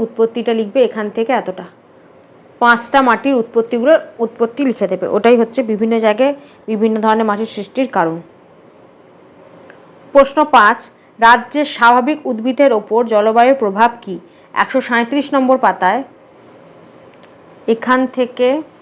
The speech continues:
এতটা। তারপর একশো আটত্রিশ নম্বর পাতায়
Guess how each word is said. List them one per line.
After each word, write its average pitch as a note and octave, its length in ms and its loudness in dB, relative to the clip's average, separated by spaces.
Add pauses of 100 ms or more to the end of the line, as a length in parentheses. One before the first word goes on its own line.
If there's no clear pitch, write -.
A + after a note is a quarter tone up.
(1200)
এতটা। G#3+ 360 -4 (680)
তারপর G#3+ 400 4 (200)
একশো A#3 200 -4 (100)
আটত্রিশ C4 300 -8 (100)
নম্বর B3 300 -4
পাতায় F#3 380 -4